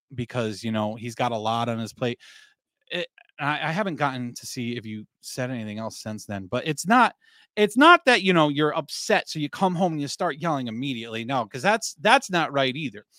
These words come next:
You don't just come home and start yelling and, and going on a tirade because you're upset. That's not what I'm saying. What I'm saying is, you know, you're struggling, you're having a tough time, you're dealing with your own emotions,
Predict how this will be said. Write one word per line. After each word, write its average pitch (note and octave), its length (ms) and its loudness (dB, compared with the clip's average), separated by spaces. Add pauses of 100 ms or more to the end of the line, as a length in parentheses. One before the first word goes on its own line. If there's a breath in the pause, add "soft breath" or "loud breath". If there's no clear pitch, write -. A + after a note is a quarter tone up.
(180 soft breath)
You G#3 120 0
don't C4 160 2
just F#3 180 -6
come F#3+ 180 -8
home D#3+ 220 -4
and A2+ 80 -8
start A#2 300 0
yelling C3 440 0
and, G#2+ 240 -4
and G#2+ 300 -8 (240)
going C#3+ 240 6
on A2 100 0
a G2 40 -6
tirade A2+ 600 2
because G#2+ 260 -8
you're G2 100 -8
upset. G2+ 400 -8
That's F#3+ 180 -8
not G#3 140 -4
what B2 100 -4
I'm G2+ 60 -14
saying. B2 340 -4 (560 loud breath)
What F#3+ 120 4
I'm E3+ 120 2
saying F#3 380 2
is, C#3 200 -2
you C#3+ 80 0
know, B2+ 80 -2
you're A#2+ 140 -6
struggling, C3+ 520 -2
you're B2+ 100 -8
having C3 340 -6
a A#2 40 -10
tough A#2 280 -2
time, B2+ 320 0
you're A2+ 160 -8
dealing C3 340 -2
with A2+ 120 -6
your A#2 140 0
own B2 140 2
emotions, A#2 600 -2